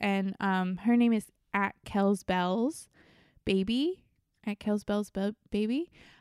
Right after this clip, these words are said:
Um, and she, um,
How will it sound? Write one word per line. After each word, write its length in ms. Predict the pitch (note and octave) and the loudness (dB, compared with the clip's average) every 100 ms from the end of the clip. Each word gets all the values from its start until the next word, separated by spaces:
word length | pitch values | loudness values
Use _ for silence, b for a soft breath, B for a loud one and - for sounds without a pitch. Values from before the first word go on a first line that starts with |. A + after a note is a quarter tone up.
| B - | B 0
Um, 520 | G#3 G3+ F#3+ G3+ G#3 _ G#3 | 4 4 2 0 -6 _ -2
and 300 | G3+ G3+ - | 0 0 -2
she, 560 | - C4+ D4 D4 C#4+ - | -6 -4 -2 -2 -4 -4
um, 600 | G#3 G3+ G3 F#3+ G3 G3+ | -2 0 0 0 -4 -10